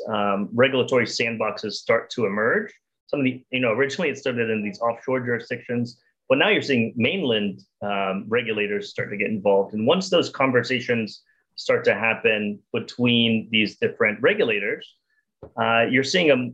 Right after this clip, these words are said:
a, a more open, uh, open-minded environment for them to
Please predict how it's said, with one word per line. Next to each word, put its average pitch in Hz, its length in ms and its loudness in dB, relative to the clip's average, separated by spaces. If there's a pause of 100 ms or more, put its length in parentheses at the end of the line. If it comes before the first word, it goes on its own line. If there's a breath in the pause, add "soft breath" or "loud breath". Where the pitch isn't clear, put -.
(120)
a, 120 40 0
a 120 40 0
more 135 580 2
open, 123 540 -2 (680)
uh, 110 380 -2
open-minded 117 720 -2
environment 107 560 -2 (140)
for 110 100 -2
them 110 240 -2 (100)
to 107 460 -2